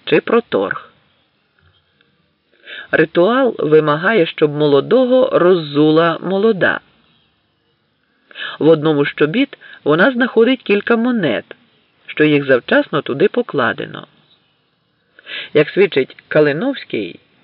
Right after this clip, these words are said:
в сімнадцятому столітті Молодий вдаряв свою жінку халявою. Нині, навпаки, по деяких місцевостях молода мусить бити свого чоловіка.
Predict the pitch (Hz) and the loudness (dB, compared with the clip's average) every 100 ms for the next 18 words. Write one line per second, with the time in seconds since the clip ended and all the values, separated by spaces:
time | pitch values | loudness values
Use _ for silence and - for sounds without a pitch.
0 | _ - 143 165 190 247 208 185 180 - | _ -6 -2 -2 -2 -2 -2 -2 -2 -2
1 | - 180 277 - 247 240 - - - _ | -2 2 2 0 0 -2 -2 -10 -20 _
2 | 156 170 170 165 208 247 226 - 160 151 | 0 2 2 2 2 2 0 2 2 4
3 | 175 196 208 214 180 190 185 175 196 190 | 4 4 2 0 0 2 2 2 0 0
4 | 214 - 254 165 107 104 69 50 - _ | -2 0 2 2 0 -4 -6 -10 -16 _
5 | _ _ _ _ _ _ _ - - - | _ _ _ _ _ _ _ -20 -14 -2
6 | 180 330 170 104 - - 170 226 294 - | 2 2 2 -4 -8 -2 0 2 0 -2
7 | 147 123 - 143 156 165 156 151 147 147 | -4 -4 -2 0 4 4 4 0 -4 -6
8 | - - 226 277 - 294 - - - - | -4 0 2 0 0 -2 -2 -16 -20 -20
9 | - 151 175 175 156 127 127 143 269 208 | -4 2 6 6 4 2 2 2 2 -2
10 | 202 240 226 151 165 165 233 - 165 127 | -2 -4 -2 2 2 0 -4 -4 -2 -2
11 | - 196 220 156 120 - 78 | -2 0 0 0 -6 -6 -10